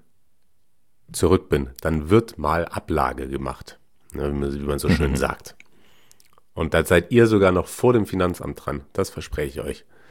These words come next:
Speaker 2: <laughs> Das ist doch ein Wort.
Speaker 1: <laughs> Ja, so. Ergebnisse wollten wir durchgehen, ne? Also, m-,
Speaker 2: Ja.
Speaker 1: eigentlich sa-, es ge-, geht's ja erstmal um, um die,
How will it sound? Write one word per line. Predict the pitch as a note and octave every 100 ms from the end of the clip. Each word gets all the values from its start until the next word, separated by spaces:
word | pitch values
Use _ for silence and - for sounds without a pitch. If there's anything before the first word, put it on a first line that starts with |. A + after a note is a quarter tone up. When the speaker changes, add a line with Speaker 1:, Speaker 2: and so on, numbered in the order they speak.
| - - -
Speaker 2:
<laughs> | - - - - - - - - - - C#3 -
Das | F2
ist | -
doch | E2
ein | D#2+
Wort. | C#2+ C2 B1+ -
Speaker 1:
<laughs> | - - - - - - -
Ja, | - - - -
so. | - - - - - - - - - - - - - - - - - - - - _ _ _ _ _ _
Ergebnisse | - - D#3 A2+ G2
wollten | G2+ G#2
wir |
durchgehen, | F#2 F2+ - F#2 F2
ne? | G#2+ A#2+
Also, | - A2 A2
m-, | G2+ G#2 A#2+ - _
Speaker 2:
Ja. | D#2+ D#2 D#2 - - - - _ _ _ -
Speaker 1:
eigentlich | A#2 A2+ F#2
sa-, | A#2+
es | G2+
ge-, | - A#2 C3 -
geht's | C3+ C#3+
ja | C#3
erstmal | A#2+ A#2 A#2+
um, | A#2
um | - A2+ G#2
die, | F#2+ G2 F#2+ F#2 F#2 F#2 F#2